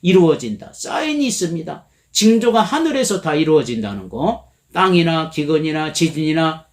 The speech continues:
이런 거보다는 하늘로 보고 그리고 천국 복음이 세계적으로 다 증거될 때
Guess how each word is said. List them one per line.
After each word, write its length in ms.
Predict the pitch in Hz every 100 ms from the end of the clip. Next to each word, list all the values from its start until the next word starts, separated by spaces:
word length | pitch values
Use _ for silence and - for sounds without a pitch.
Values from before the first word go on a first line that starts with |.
| _ -
이런 240 | 202 220
거보다는 640 | 214 143 127 110 185 240 _
하늘로 480 | - 247 254 240 220
보고 380 | 110 104 104 _ _ _
그리고 520 | - 151 156 156 147 _
천국 380 | - 196 175 165
복음이 320 | 165 160 165
세계적으로 760 | 165 220 285 339 349 262 233 226
다 180 | 190 185
증거될 560 | 202 196 185 113 98
때 220 | - 101